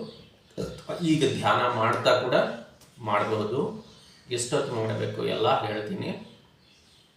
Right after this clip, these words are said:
ನಿಮಗೆ ಒನ್ ಮಂತಲ್ಲಿ ಹಂಡ್ರೆಡ್ ಪರ್ಸೆಂಟ್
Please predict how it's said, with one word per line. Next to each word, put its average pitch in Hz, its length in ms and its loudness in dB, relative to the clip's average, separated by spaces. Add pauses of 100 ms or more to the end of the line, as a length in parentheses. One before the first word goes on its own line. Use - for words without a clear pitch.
(1900)
ನಿಮಗೆ 113 380 -2
ಒನ್ 123 320 -2
ಮಂತಲ್ಲಿ - 480 0 (960)
ಹಂಡ್ರೆಡ್ 113 560 -2
ಪರ್ಸೆಂಟ್ 110 440 -4